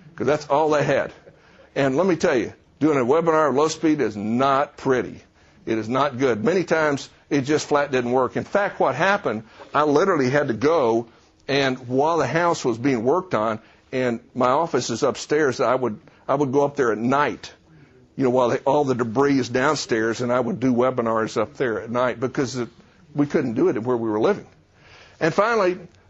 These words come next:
uh, she provided me this temporary modem while we're waiting for the modem to show up. Well, it was a card.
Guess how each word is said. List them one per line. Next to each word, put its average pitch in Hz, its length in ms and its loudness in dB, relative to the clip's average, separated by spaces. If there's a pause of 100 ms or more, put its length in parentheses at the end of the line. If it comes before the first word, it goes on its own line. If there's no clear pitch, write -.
uh, 156 180 2
she 202 160 0
provided 208 480 0
me 165 140 0
this 156 340 -2 (400)
temporary 175 600 2
modem 143 640 2 (240)
while 175 180 2
we're 165 120 4
waiting 175 340 2
for 165 100 0
the 131 100 2
modem 151 360 2
to 120 60 -6
show 151 280 2
up. 190 260 0 (720)
Well, 185 180 2
it 196 40 2
was 175 140 0
a 185 40 -4
card. 156 500 0